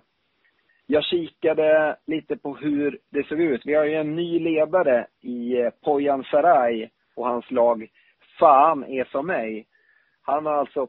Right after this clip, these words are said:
tvåhundraelva poäng efter två game weeks och, eh, det får man säga är väldigt imponerande.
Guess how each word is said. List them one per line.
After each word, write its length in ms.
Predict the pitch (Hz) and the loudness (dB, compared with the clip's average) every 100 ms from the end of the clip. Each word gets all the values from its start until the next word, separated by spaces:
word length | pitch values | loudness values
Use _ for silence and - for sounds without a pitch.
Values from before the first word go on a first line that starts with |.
| _ - | _ -14
tvåhundraelva 1160 | 165 165 156 135 151 143 139 135 151 135 131 139 | -6 -4 -4 -6 -8 -8 -6 -4 -4 -4 -4 -4
poäng 400 | - 165 135 117 | -4 -4 -4 -6
efter 240 | 113 - | -8 -12
två 280 | 120 - 123 | -16 -12 -10
game 400 | 117 147 135 110 | -6 -6 -6 -8
weeks 320 | 104 95 - | -10 -14 -20
och, 520 | - 110 107 _ _ 113 | -14 -14 -14 _ _ -8
eh, 460 | 107 107 104 104 110 _ _ _ _ - | -4 -4 -6 -8 -14 _ _ _ _ -6
det 380 | 147 165 160 - _ _ | -4 -4 -6 -8 _ _
får 100 | 147 | -8
man 120 | 131 - - | -8 -10 -8
säga 180 | 123 | -4
är 80 | 117 | -4
väldigt 540 | 113 131 117 127 143 - | -2 -2 0 -2 -6 -6
imponerande. 760 | 127 113 135 143 117 90 95 | -10 -6 -4 -4 -4 -6 -10